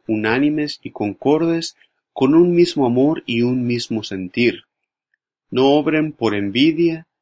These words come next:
ni por ostentación. Déjense guiar por la humildad y consideren siempre superiores a los demás. No se en-, encierren en sus propios intereses,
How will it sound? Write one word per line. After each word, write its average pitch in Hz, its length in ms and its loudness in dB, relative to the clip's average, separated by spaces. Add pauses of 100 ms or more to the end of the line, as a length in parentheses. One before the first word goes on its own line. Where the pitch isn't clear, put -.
ni 113 100 -2
por 110 220 -2
ostentación. 104 960 -4 (920)
Déjense 135 520 -2
guiar 120 440 -4 (360)
por 160 200 0
la 160 80 -2
humildad 101 600 -4 (360)
y 117 140 -14
consideren 147 880 -2
siempre 147 440 -2
superiores 120 760 -4
a 104 100 -4
los 95 200 -8
demás. - 600 -8 (960)
No 139 220 -2
se 170 140 -6
en-, 127 100 -2 (260)
encierren 135 800 -2
en 101 120 -4
sus - 200 -12
propios 113 420 -6
intereses, 107 720 -6